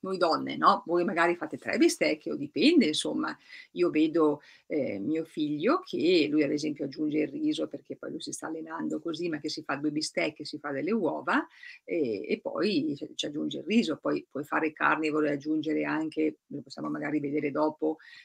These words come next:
ehm, delle quote di, ehm, carboidrato, specie se fai un allenamento pesante, no, basta, dipende quanti grammi,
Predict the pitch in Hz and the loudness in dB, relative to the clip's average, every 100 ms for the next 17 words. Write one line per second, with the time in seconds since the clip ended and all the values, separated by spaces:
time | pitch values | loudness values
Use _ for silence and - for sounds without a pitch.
0 | _ - - 156 160 156 _ 151 160 - | _ -12 -2 0 0 -2 _ -2 -2 -4
1 | 160 160 302 151 156 156 151 147 160 147 | 0 0 0 -2 -2 -2 -4 -8 -8 -2
2 | 151 147 160 160 - - - 160 156 - | -2 2 0 0 -2 -8 -6 -8 -6 -4
3 | 156 156 147 160 156 151 147 151 151 151 | -4 -6 -6 -4 -2 -4 -4 -4 -4 -6
4 | 151 151 147 151 160 - - - - - | -4 -4 -2 -6 -8 -10 -4 0 0 -2
5 | - - 190 151 - 147 180 147 - _ | -10 -4 -2 -2 -4 -6 -2 -4 -4 _
6 | _ _ 175 160 185 165 151 147 143 170 | _ _ -6 -6 -6 -6 -4 -2 -2 0
7 | 175 175 | 0 -2